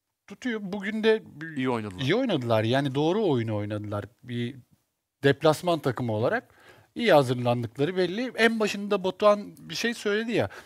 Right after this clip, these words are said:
Speaker 1: Artık Fenerbahçe ya da Galatasaray, özellikle Fenerbahçe üzerinden konuştuğumuz için takımlar özel hazırlanıyor artık. Biliyorlar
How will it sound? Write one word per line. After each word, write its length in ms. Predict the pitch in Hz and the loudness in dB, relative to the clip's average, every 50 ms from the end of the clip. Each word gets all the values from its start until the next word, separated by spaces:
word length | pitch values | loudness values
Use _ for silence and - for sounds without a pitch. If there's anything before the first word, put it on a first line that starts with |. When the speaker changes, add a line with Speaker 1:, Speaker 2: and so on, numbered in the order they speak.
| _ _ | _ _
Speaker 1:
Artık 340 | - 190 226 226 - - - - _ - - - - - _ _ | 8 8 8 8 8 4 -6 -10 _ -20 -20 -20 -20 -20 _ _
Fenerbahçe 640 | - 226 226 226 208 180 151 147 127 117 - 208 | 0 6 10 10 10 10 10 6 4 4 4 4
ya 140 | 214 196 165 | 4 4 4
da 60 | 190 | 4
Galatasaray, 520 | 214 185 185 170 156 - 131 - 131 147 180 | 4 4 4 4 2 2 2 2 2 2 2
özellikle 300 | 175 165 180 175 170 175 | 4 4 4 4 4 0
Fenerbahçe 520 | - 180 175 175 170 160 151 151 143 - 151 | 0 2 2 2 2 2 2 -2 -2 -2 -4
üzerinden 400 | 147 156 160 165 160 165 165 156 | -2 -2 -2 0 0 -2 -2 -2
konuştuğumuz 440 | 165 165 165 156 - 202 202 151 | -6 -6 -6 -6 -6 -6 -6 -6
için 120 | 127 123 120 | -6 -6 -2
takımlar 480 | - 226 226 - 208 185 202 240 254 | 0 0 0 0 -4 0 2 2 2
özel 260 | 214 202 202 202 247 240 | 4 2 2 2 4 4
hazırlanıyor 560 | 202 165 147 170 170 190 208 233 294 320 226 | 4 4 2 0 -2 -2 -2 -2 2 2 2
artık. 300 | 151 123 117 127 117 120 | 2 2 -2 -6 -6 -6
Biliyorlar 520 | 143 185 254 294 247 165 117 98 92 87 | -6 -4 0 0 0 0 0 -2 -4 -8